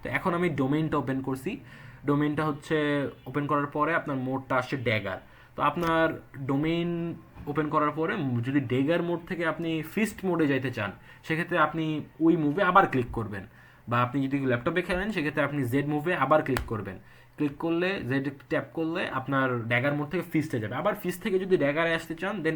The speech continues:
again জেডে ক্লিক করবেন বা আপনার সেই মুভটায় ক্লিক করবেন। করলে আপনি আপনা-, আবার আপনার মোডটা চেঞ্জ হয়ে যাবে। তো মোড মূলত কেন বলতেছি, সেটা হচ্ছে চেঞ্জ করার ব্যাপারটা কেন বলতেছি, সেটা হচ্ছে আপনার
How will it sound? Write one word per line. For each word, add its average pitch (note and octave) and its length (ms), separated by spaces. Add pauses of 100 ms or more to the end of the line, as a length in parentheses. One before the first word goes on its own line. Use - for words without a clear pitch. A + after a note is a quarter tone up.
again F#3+ 360
জেডে C#3 240
ক্লিক B2+ 220
করবেন A2 300
বা C3 80
আপনার C3+ 200
সেই C3+ 160
মুভটায় A#2+ 400
ক্লিক G#2+ 180
করবেন। G2 360 (460)
করলে A#3+ 200
আপনি G#3 260
আপনা-, F3+ 300
আবার D#3 380
আপনার C#3 360
মোডটা B2+ 300
চেঞ্জ B2+ 340
হয়ে G#2+ 120
যাবে। G2+ 180
তো F#3 120
মোড D#3 480
মূলত G3+ 440
কেন F3 320
বলতেছি, F#3 420
সেটা D#3 240
হচ্ছে E3 500 (220)
চেঞ্জ D3 200
করার D3+ 180
ব্যাপারটা D3 320
কেন C#3+ 200
বলতেছি, D3+ 520 (380)
সেটা D3+ 140
হচ্ছে D3+ 180
আপনার C#3+ 460